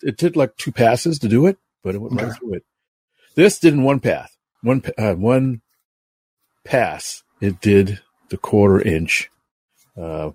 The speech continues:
Speaker 1: plywood, not quarter inch, eighth inch plywood. Uh, so, and I've been playing with some other materials and stuff. I'll,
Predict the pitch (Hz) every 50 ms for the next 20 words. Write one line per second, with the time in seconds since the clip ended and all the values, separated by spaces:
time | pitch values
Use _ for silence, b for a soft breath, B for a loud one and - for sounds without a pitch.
0 | _ _ _ - - 87 85 80 71 - - - _ _ - - 107 95 - -
1 | 85 - - - - _ _ - - 127 123 110 - 87 80 - _ - - 73
2 | 71 65 65 _ _ _ _ _ _ _ _ _ _ _ _ _ _ _ _ _
3 | _ _ _ _ _ _ _ _ _ _ - - 85 82 76 71 71 78 - 123
4 | 117 _ _ - - - 160 156 - 98 - _ - - 139 170 202 190 196 175
5 | 147 - 170 170 165 156 135 - 120 107 110 110 110 107 98 - - 104 101 101
6 | 98 95 95 92 90 92 101 90 82 - - 82 87 90 92 92